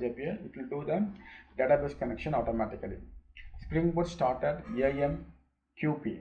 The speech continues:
that is messaging server, Rabbit M Q messaging server. I want to, I want to enable Rabbit M Q in my Spring Boot application. If you give this starter project, automatically your Rabbit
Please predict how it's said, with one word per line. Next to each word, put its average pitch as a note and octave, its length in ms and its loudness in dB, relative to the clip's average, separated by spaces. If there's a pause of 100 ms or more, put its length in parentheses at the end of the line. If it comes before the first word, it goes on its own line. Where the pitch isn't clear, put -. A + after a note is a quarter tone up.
(120)
that A#2+ 180 4
is D#3+ 180 -4
messaging C#3+ 580 0
server, G2+ 280 -4 (540)
Rabbit B2+ 340 6
M A2+ 140 0
Q B2+ 80 -2
messaging A2 420 -2
server. G#2 300 -4
I G#2+ 80 0
want A#2+ 240 0
to, B2 60 2
I A2+ 360 2
want B2 280 2
to C3+ 120 0
enable C3 400 0 (400)
Rabbit B2+ 360 4
M A#2+ 160 -2
Q D3 100 0
in C3+ 180 0
my A#2+ 120 0
Spring A#2+ 320 0
Boot B2+ 100 0
application. G#2+ 720 -4 (240)
If - 180 -6
you D3 220 -2 (260)
give F3 220 8
this G3 120 2
starter C#3+ 280 0
project, C#3 420 0
automatically C3 600 0
your C#3+ 200 2
Rabbit A#2+ 280 2